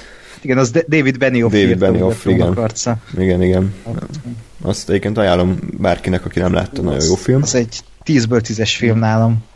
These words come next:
Speaker 2: Na, ha azt beküldték volna a V L F-re, akkor biztos, hogy sokáig.
Speaker 1: Igen, akkor jobban lennék a hallgatók.
Speaker 2: <laughs> De hát így.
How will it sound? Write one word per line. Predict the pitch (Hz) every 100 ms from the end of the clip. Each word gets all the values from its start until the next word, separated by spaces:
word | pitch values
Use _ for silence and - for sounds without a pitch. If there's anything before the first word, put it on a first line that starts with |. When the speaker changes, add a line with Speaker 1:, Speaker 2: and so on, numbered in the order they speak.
| -
Speaker 2:
Na, | 104
ha | 120
azt | 113
beküldték | - 131 113 110
volna | 107 104
a | 101
V |
L | 107 98
F-re, | 92 -
akkor | 87 - 90
biztos, | 95 - -
hogy | -
sokáig. | - - 73 71 - -
Speaker 1:
Igen, | - 175 160
akkor | 160 175
jobban | 175 156 160
lennék | 156 156 156
a | 156
hallgatók. | 160 160 170 175 165 - 220 262
Speaker 2:
<laughs> | 185 240 - 123
De | 175
hát | 233 - 139
így. | 135 127